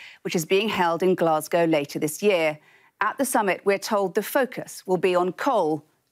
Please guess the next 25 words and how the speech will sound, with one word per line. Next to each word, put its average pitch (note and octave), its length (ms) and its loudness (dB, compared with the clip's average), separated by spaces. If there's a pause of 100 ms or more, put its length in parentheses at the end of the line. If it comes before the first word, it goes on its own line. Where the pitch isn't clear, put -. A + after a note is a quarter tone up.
cars, G3+ 560 0 (340)
cash, - 560 -6 (300)
and F3+ 200 0
trees, F#3 600 0 (260)
and G3 140 0
today G3+ 380 0
it's - 180 -6
cash A3+ 420 -4
in E3+ 80 0
the F3 80 0
spotlight. D#3 680 -4 (600)
That's A3+ 200 -2
because A#3+ 260 -2
back A3 240 -2
in F3+ 160 0
two G#3+ 160 -2
thousand F#3+ 360 0
and E3+ 120 4
nine, E3 440 2 (360)
rich A#3+ 260 -2
countries F3+ 540 -2
pledged - 380 -4
to G3 80 -6
give G3+ 160 0
a F3 40 0